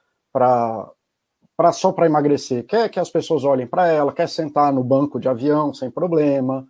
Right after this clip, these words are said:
né, e começar a perceber como que isso vai afetar a vida dela de forma global, né, isso é muito importante, você olhar,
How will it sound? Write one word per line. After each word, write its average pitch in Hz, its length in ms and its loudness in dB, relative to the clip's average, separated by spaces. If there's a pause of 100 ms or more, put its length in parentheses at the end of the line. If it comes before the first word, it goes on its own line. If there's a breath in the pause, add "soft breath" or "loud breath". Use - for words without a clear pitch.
(460)
né, 170 300 2
e 175 120 -2
começar 208 640 2
a 170 80 -4
perceber 196 600 2
como 226 320 -2
que 208 120 -4
isso 202 320 -2
vai 147 460 2
afetar 185 600 0
a 202 40 0
vida 165 300 0
dela 147 240 2
de 139 80 -8
forma 147 320 0
global, 135 440 -2 (460)
né, 143 180 0
isso 202 300 0
é - 20 0
muito 190 300 -2
importante, 147 640 -4
você 117 240 -4
olhar, 165 480 2